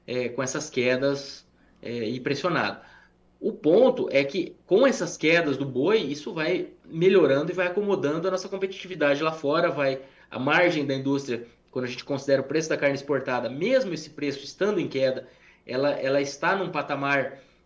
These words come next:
é, interessante frente à arroba do boi gordo, um patamar em, em, nos, nos melhores aí do, do último ano, pelo menos. Então, a gente tem alguns aspectos que, à medida que esse, esse boi vai cai-, vai caindo, ele vai se tornando mais atrativo lá fora,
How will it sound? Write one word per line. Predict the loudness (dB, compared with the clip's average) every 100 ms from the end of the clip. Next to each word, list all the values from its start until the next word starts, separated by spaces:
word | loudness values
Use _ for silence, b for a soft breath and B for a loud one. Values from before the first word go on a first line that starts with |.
| _
é, | -4 -2 0 2 2 0 -2 -6 -12
interessante | -2 0 0 0 0 0 -2
frente | -6 -6 -2
à | -4
arroba | -2 -4
do | -2
boi | 0
gordo, | 0 0 0 -2 -6 B B B _
um | -18
patamar | -10 -8 -6 -6 -4 -4
em, | -8 -16
em, | -20 -16 -14 -14 -14 -16 -12
nos, | -10 -8 -10 -12 -16 -18 -12
nos | -10 -4
melhores | -2 2 4 4 2
aí | -2 -4
do, | -2 -6
do | -6 -10
último | -10 -8 -6
ano, | -4 -4 -6
pelo | -8 -8
menos. | -6 -6 -8 -12 b b b -20
Então, | -8 -6
a | -4
gente | -6 -8 -2
tem | 0 2
alguns | 0 0 -2
aspectos | -2 -4 -2 -2 -2 -10 -10
que, | -4 -4 B B
à | -10
medida | -6 -4 -2
que | -4
esse, | -2
esse | -2 -4 -8
boi | -6 0 2
vai | 2 0
cai-, | 0 -2 -2
vai | -4
caindo, | -2 -2 -2 -4 -4 -6 B B _ -10
ele | -6
vai | -4 -4
se | -6 -4
tornando | -2 -2 -2 -4
mais | -4 -2 -2
atrativo | 0 -2 -4 -6 -4
lá | -6
fora, | -6 -4 -2 -2 -4 B